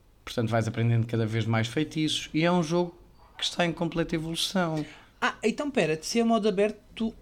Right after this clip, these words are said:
Speaker 2: vês outras pessoas que estão a jogar no mundo
Speaker 1: Não,
Speaker 2: também?
Speaker 1: não é multiplayer, é open world, ou seja, o mapa está,
Speaker 2: Ah.
Speaker 1: o mapa está todo desbloqueado e tu tens que ir
Speaker 2: Uhum.
Speaker 1: especificamente àquela localização, falar com aquela pessoa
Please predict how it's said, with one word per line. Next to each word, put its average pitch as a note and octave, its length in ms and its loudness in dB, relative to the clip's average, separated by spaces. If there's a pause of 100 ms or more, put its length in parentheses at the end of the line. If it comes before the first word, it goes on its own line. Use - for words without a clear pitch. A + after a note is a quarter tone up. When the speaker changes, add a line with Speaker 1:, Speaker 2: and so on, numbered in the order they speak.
(120)
Speaker 2:
vês F#3 260 0
outras G#3+ 220 -8
pessoas F3+ 320 -6
que - 60 -10
estão G3+ 140 -2
a G3+ 40 0
jogar G3 180 -2
no F#3 120 2
mundo F3 200 0
Speaker 1:
Não, G3 120 4 (120)
Speaker 2:
também? - 140 2
Speaker 1:
não A2 240 4
é A#2+ 100 4
multiplayer, B2+ 720 0
é F2 140 2
open B2 300 0
world, G2 360 0
ou A#2+ 80 2
seja, G#2 300 0
o A#2 40 4
mapa F3 340 4
está, C#3 760 2
Speaker 2:
Ah. B2 40 -2
Speaker 1:
o C#3 40 0
mapa F3 260 2
está C#3+ 220 2
todo G#3+ 320 4
desbloqueado C#3+ 720 2 (840)
e C#3+ 60 4
tu C3 100 -2
tens F3+ 180 6
que - 60 -4
ir - 20 -6
Speaker 2:
Uhum. F3 60 2
Speaker 1:
especificamente E3 800 0
àquela B2+ 260 2
localização, C3+ 680 0
falar A2 200 2
com A2 60 0
aquela A#2+ 300 2
pessoa D#3+ 640 2